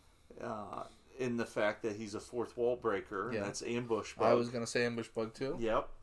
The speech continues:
Speaker 1: yep. Um, yeah, he didn't get a whole lot. He had that, he made a couple appearances, and he had, what was it, a four-part miniseries
Speaker 2: Yeah.
Speaker 1: where he adopted a toy as his
Speaker 2: Yeah.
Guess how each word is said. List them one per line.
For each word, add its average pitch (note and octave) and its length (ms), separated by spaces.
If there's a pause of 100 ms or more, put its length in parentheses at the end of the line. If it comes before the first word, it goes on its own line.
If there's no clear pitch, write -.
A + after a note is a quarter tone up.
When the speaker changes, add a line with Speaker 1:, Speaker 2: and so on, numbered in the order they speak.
(120)
Speaker 1:
yep. A2+ 260 (680)
Um, F#2+ 640 (1400)
yeah, C3+ 160
he C#3 140
didn't A#3 220
get D#4 120
a B3 60
whole E3+ 200
lot. G#2 520
He C#3+ 120 (120)
had C#3 180
that, C3+ 240 (420)
he C3+ 100
made D3+ 160
a D#3 40
couple E3 260
appearances, D#3+ 500
and C#3 160
he C#3 80
had, C3+ 140 (180)
what G#2+ 260
was G2 220
it, F#2+ 100
a - 80
four-part B2+ 540
miniseries C3 580
Speaker 2:
Yeah. G#2 200 (380)
Speaker 1:
where A#2 160
he A#2 240
adopted A2+ 560
a G2 380 (680)
toy B2+ 420
as A2+ 160
his B2+ 160
Speaker 2:
Yeah. B2 360